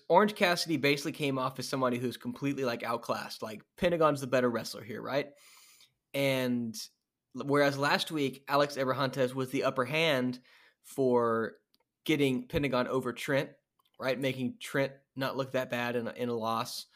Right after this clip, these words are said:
and the microphone got involved. This week, Alex Abrahantes got in the way of Pentagon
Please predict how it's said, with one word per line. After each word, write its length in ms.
and 140
the 40
microphone 580
got 180
involved. 640
This 280
week, 400
Alex 420
Abrahantes 680
got 220
in 140
the 100
way 400
of 120
Pentagon 720